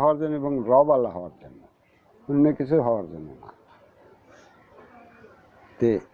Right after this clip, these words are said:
এ নিয়ে যখন সে চলে, তাকে চলন্ত মমিন বা ঈমান আনয়নকারী মমিনও বলা হয়, যে মমিনদের জন্য হলো।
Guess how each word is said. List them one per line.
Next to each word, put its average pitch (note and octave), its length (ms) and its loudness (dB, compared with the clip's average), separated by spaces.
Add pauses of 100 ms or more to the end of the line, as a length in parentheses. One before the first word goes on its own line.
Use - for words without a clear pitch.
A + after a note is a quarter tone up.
(280)
এ D3+ 120 6 (120)
নিয়ে G3 160 6 (100)
যখন D#3+ 240 2 (100)
সে E3+ 100 -2 (280)
চলে, C#3+ 320 4 (520)
তাকে D#3+ 280 2 (260)
চলন্ত D#3 380 2 (180)
মমিন C#3+ 320 0 (140)
বা C#3 100 4 (180)
ঈমান C#3+ 260 0 (200)
আনয়নকারী C#3 520 0 (140)
মমিনও C3 400 0 (120)
বলা A#2 220 2
হয়, B2 180 -4
যে C3 60 -4 (100)
মমিনদের C#3+ 520 0
জন্য C3 220 0
হলো। B2 140 -2